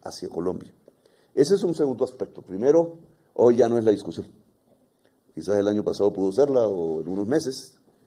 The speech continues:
pero hoy por hoy lo que tenemos que es recuperar la sede. Y a eso nos vamos a dedicar. Después ya veremos con el comité organizador si es lo más factible, si se puede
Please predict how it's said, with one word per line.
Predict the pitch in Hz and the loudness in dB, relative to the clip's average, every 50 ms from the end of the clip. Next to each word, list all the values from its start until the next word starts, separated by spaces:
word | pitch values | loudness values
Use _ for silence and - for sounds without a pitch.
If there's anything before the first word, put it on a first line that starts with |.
| _ _ _ _ | _ _ _ _
pero | - 90 87 | -8 -4 0
hoy | 104 135 | 0 0
por | - 202 190 | 2 6 8
hoy | 175 170 165 165 - - - - _ _ _ _ _ _ _ - | 8 8 6 4 -4 -14 -20 -20 _ _ _ _ _ _ _ -16
lo | 101 | -16
que | 95 98 | -10 -6
tenemos | 95 92 104 117 117 | -4 -4 -4 -2 2
que | 135 135 | 4 4
es | 131 | 4
recuperar | 127 135 139 139 139 131 127 104 98 95 | 4 2 0 0 -2 -2 -2 -2 0 -2
la | 101 92 | -4 -8
sede. | - - - - _ _ _ _ _ _ _ _ _ _ _ _ _ _ _ _ _ _ _ _ _ _ _ _ _ _ _ | -10 -14 -18 -20 _ _ _ _ _ _ _ _ _ _ _ _ _ _ _ _ _ _ _ _ _ _ _ _ _ _ _
Y | - 80 80 | -6 -2 0
a | 82 | 2
eso | 87 92 110 107 | 2 2 2 0
nos | 104 95 | 0 0
vamos | 80 92 110 101 95 95 | -2 -2 -4 -4 -2 -2
a | 82 | -2
dedicar. | 71 69 - - - - - _ - | -4 -4 -8 -12 -18 -20 -20 _ -18
Después | - - - - 113 123 | -18 -10 -4 -2 0 2
ya | 117 113 | 4 4
veremos | 110 110 107 113 110 110 110 107 - - _ _ _ | 4 4 4 2 0 -2 -4 -6 -10 -16 _ _ _
con | - 82 82 | -10 -8 -8
el | 80 | -6
comité | 78 90 82 80 78 - 101 | -6 -4 -4 -4 -2 0 0
organizador | 95 95 101 92 90 90 87 87 90 104 127 127 - - - - _ _ _ _ _ _ _ _ | 0 0 0 -2 -2 0 2 4 6 6 6 6 4 -2 -14 -20 _ _ _ _ _ _ _ _
si | _ - - 87 87 | _ -12 -8 -4 -2
es | 87 90 87 90 - - - | -2 -2 -4 -6 -14 -14 -10
lo | 87 85 | -8 -6
más | 85 85 - | -6 -6 -8
factible, | - 82 - - 117 131 131 117 101 90 90 82 76 - - - - _ _ _ _ _ _ | -10 -12 -8 -6 -4 -4 -4 -4 -4 -4 -4 -4 -4 -6 -8 -12 -16 _ _ _ _ _ _
si | 82 80 | -12 -12
se | 80 | -8
puede | 76 78 85 92 87 82 82 80 | -4 0 2 2 2 2 0 -2